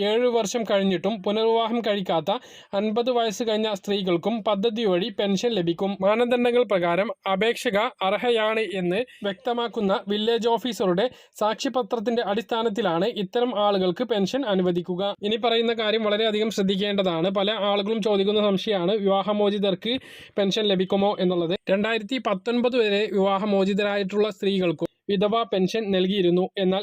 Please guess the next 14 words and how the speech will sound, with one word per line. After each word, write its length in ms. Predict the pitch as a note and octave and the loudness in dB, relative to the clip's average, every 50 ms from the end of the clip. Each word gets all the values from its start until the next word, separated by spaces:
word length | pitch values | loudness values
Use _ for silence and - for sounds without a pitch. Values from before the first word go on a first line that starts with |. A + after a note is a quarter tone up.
| E3+ F#3+ | -2 -2
രണ്ടായിരത്തി 520 | F#3+ F#3+ F#3 F#3+ F#3+ F#3+ F#3+ F3+ F3 A3+ F3 G3 | 0 0 2 2 2 2 0 0 -2 -4 -4 -2
ഇരുപതിലെ 380 | G3 G3+ G#3+ A3 F#3 F3 F3+ G#3 - - | -2 0 0 2 2 2 0 0 -2 -4
സർക്കാർ 360 | - G3+ G3 F#3+ F#3 G#3+ G#3+ A3 - G3+ F#3 | -2 0 0 0 0 -2 -2 -2 -2 -4 -4
ഉത്തരവ് 300 | - - G#3 G#3+ A3+ A3+ | -2 -2 0 0 2 2
പ്രകാരം 400 | G#3 F#3+ D#3+ E3 D#3+ E3 F3+ A3 B3+ _ _ - - _ - | 0 0 0 0 0 0 0 -2 -4 _ _ -20 -20 _ -4
നിയമപ്രകാരം 680 | G3 G3+ G#3+ A3+ B3 A#3 - A3+ G#3 F#3+ F3+ F3+ G3 G#3+ F3 | -2 -2 0 0 -2 -2 -2 -2 0 0 0 0 0 -2 0
വിവാഹമോചനം 880 | G#3 G#3 G#3 A3 A3+ G3 A#3+ A#3+ A3 A3 A3 G#3+ G3+ G3+ G#3 G#3+ A3 G3 - G3+ G3 | 0 2 2 2 0 0 -2 -2 0 2 2 2 2 0 0 0 -2 -4 -2 -2 0
നേടിയവരെ 560 | F#3+ G3 G3 G3 A3+ A3+ F#3+ E3+ E3 F3 G3+ B3+ - _ _ _ _ - | 0 0 0 -2 -2 -2 -2 -2 -2 -2 -4 -6 -8 _ _ _ _ -4
വിധവയായി 600 | F3+ F#3+ G3+ F#3+ A3 A3+ B3 B3 A3 F#3+ F#3+ G3+ - - - | -2 0 2 2 2 2 2 2 2 2 0 0 -2 -2 -2
കണക്കാക്കാനാവില്ല 880 | G#3 G#3 G3 F#3+ A#3+ A#3+ - A#3+ A#3 A#3 A#3 A3+ A3 A3 A3 G#3+ G#3+ G#3 F#3 E3+ F3+ | -2 -2 0 0 -2 -2 0 -2 0 0 0 0 0 0 0 2 2 2 2 2 2
എന്ന 140 | F3 F3+ A3 G3+ G3 | 2 2 0 0 0
വ്യവസ്ഥ 420 | G3+ F#3+ F#3 G3 F#3+ - - B3 - G3 | 0 0 0 0 -2 -2 -4 -2 0 0
നിലവിൽ 320 | F#3+ F#3 F#3 F3+ F#3+ F#3 F3 F3 | 0 2 2 2 2 2 2 2
വന്നു. 200 | E3+ F3+ F#3+ | 2 2 0